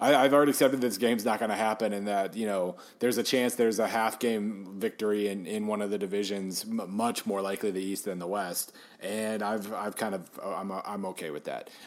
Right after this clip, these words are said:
I'm sure if, if Missouri was involved, maybe I'd feel different, but I don't even think so. I think I'm, I just,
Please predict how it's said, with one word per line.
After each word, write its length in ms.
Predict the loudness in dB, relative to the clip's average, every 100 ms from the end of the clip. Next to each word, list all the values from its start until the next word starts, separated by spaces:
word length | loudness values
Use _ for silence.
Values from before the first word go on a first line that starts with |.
| -6
I'm 200 | -2 -2
sure 340 | 0 2 4
if, 100 | 4
if 300 | 2 -6 -6
Missouri 380 | -8 0 4 8
was 160 | 8 6
involved, 400 | 4 6 8 6
maybe 240 | 6 6
I'd 120 | 4
feel 140 | 4 2
different, 400 | 2 0 0 -4
but 100 | -2
I 120 | 0
don't 140 | 0
even 180 | 0 0
think 160 | -2 -2
so. 180 | -2 -2
I 80 |
think 240 | -2 -2 0
I'm, 380 | 2 2 -2 -6 -18 -20 -16 -6
I 100 | -2
just, 260 | -2 -4